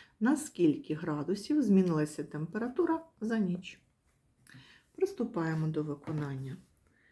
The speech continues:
Додамо мінус три і мінус два.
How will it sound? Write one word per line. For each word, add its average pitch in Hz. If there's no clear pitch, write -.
Додамо 165
мінус 151
три 339
і 403
мінус 196
два. 151